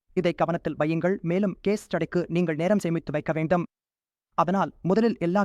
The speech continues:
கேள்விகளையும் செய்து முடித்து விடுங்கள். அதில் சில கேள்விகள் சுமார் பத்து முதல் பதினைந்து வரை.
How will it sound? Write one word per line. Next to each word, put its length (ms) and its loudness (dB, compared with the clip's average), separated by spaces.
கேள்விகளையும் 520 -2
செய்து 180 -2
முடித்து 260 -4
விடுங்கள். 300 2
அதில் 220 0
சில 120 -2
கேள்விகள் 420 0
சுமார் 340 0
பத்து 220 -2
முதல் 280 -2
பதினைந்து 340 -2
வரை. 160 0